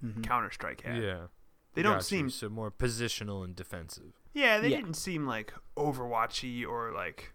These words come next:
Speaker 2: League of Legends style abilities
Speaker 1: Mm-mm.
Speaker 2: where, like, you're rocking them on cooldown and, you know, that's how you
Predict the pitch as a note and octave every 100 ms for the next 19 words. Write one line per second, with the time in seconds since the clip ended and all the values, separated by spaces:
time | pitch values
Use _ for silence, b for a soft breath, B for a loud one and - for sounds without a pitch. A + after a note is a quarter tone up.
0 | - C3+ C#3 B2+ A2+ B2 C3 B2 A#2+ -
1 | C3 A#2 A2+ - - B2+ B2+ A#2+ A#2 A2
2 | A#2+ A2 - - - A#2+ B2 A#2+ - B2
3 | A#2 A2+ A2+ C#3 B2+ A#2+ A2+ A2+ A2 A2
4 | G#2 - - A#2 A2+ B2+ A#2 B2+ A2 A2+
5 | A#2+ A2